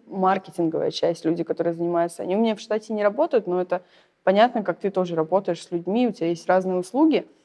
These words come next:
Ну и вообще у меня, типа, такой, честно, подход к бизнесу.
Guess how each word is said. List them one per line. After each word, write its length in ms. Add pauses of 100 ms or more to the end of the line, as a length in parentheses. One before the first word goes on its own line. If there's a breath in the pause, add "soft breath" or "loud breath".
(460 soft breath)
Ну 80
и 20
вообще 300
у 40
меня, 220
типа, 240
такой, 280 (360)
честно, 300
подход 320
к 20
бизнесу. 580